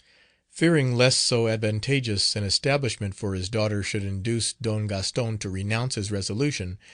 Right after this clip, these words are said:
she suppressed my letter and continued to represent me as a needy, unknown adventurer. A childish vanity had led me to conceal my real name even from my mistress. I wished to be loved for myself, not for being the son and heir of the Marquis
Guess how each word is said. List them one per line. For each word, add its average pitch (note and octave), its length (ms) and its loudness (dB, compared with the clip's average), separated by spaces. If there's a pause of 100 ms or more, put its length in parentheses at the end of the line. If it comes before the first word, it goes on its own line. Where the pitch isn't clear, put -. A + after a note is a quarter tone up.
(380)
she C#3 300 2
suppressed D#3+ 560 2
my G2+ 120 -2
letter G#2 380 0
and F#2+ 160 -4
continued C#3+ 480 -2
to C3 80 -4
represent A#2+ 540 -2
me G#2+ 220 -2
as G#2+ 180 -2
a G#2 100 0
needy, B2+ 520 0
unknown A2+ 480 -2
adventurer. F2+ 680 -4 (1080)
A F2+ 100 -4
childish A2+ 580 0
vanity G2+ 400 0
had F#2+ 200 -4
led A2+ 180 0
me G2+ 160 -2
to G2+ 140 -10
conceal A2+ 420 -2
my G2+ 140 0
real A#2 340 0
name G#2 320 -2
even A#2 260 -2
from G#2 240 -4
my G2 140 -4
mistress. A2+ 580 -4 (640)
I C#3+ 80 -2
wished D#3+ 260 4
to D3+ 60 0
be C3+ 100 4
loved C3 280 4
for B2+ 100 -2
myself, G#2+ 640 -2
not A2 200 -2
for G2+ 160 -6
being G2+ 360 -2
the F2 120 -6
son G#2+ 300 -2
and F2+ 180 -6
heir G#2 240 0
of F2 80 -8
the F#2 80 -8
Marquis F#2+ 460 -4